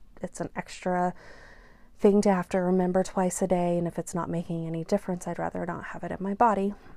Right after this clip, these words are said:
Um, but this morning, so last night I kind of told myself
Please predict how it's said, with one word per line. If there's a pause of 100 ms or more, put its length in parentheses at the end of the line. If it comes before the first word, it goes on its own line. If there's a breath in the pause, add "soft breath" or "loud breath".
(280 loud breath)
Um, (840 loud breath)
but
this
morning, (640 loud breath)
so
last
night
I
kind
of (960 loud breath)
told
myself